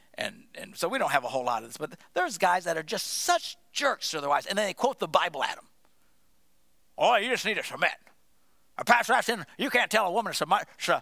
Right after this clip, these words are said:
se-, separate from her husband. She just needs to submit. She, you are insane." Goodness gracious, what picture,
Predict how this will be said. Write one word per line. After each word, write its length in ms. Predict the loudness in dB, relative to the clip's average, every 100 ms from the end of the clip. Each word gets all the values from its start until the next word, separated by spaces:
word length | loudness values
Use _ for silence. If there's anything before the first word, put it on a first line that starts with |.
| -4
se-, 240 | -4 -2
separate 400 | 2 2 2 0
from 140 | 2
her 140 | 0 4
husband. 460 | 2 2 -2 -2 -8 0
She 180 | 2 2
just 140 | 0
needs 160 | -2 0
to 80 |
submit. 300 | 0 2 4 2 -2 _ _ _ _ _ _
She, 160 | -2 -2
you 280 | -4 -2 0 4
are 240 | 4 4
insane." 560 | -2 -2 0 2 0 -6 -18 _ _ _ _ _ _ _ _ _ _ _ _ _ _ _ _ _ _ _ _ _ _ -20 _ _
Goodness 560 | 0 0 0 -8 -8 -8
gracious, 440 | 0 2 2 -2
what 260 | 0 0 0
picture, 360 | -4 0 -2